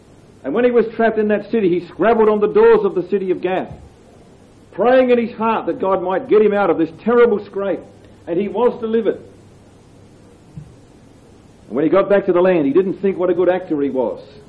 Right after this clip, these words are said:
He wrote those words, "The angel of Yahweh heard my cry. His eyes are upon the righteous, and he delivereth those that cry to him. And the angel of Yahweh encamps around those that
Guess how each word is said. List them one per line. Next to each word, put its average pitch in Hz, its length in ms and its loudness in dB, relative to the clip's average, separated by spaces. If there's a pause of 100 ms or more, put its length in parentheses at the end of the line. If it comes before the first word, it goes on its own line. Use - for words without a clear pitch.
(520)
He 175 100 0
wrote 202 300 0
those 190 260 2
words, 139 380 0
"The 139 140 -6
angel 185 320 -2
of 156 120 -6
Yahweh 151 440 -4
heard 220 340 4
my 196 180 0
cry. 180 500 -4 (760)
His 160 160 0
eyes 233 260 4
are 220 100 4
upon 214 280 -2
the 202 60 -4
righteous, 190 500 -4
and 156 80 -2
he 160 60 0
delivereth 196 540 2
those 123 320 -2
that 127 120 -8
cry 175 320 0
to 151 80 -2
him. 123 240 -8 (1040)
And 113 80 -10
the 139 100 -6
angel 180 280 -4
of 165 100 -6
Yahweh 170 360 -4
encamps 156 560 -8
around 151 260 -8
those 143 300 -4
that 131 100 -6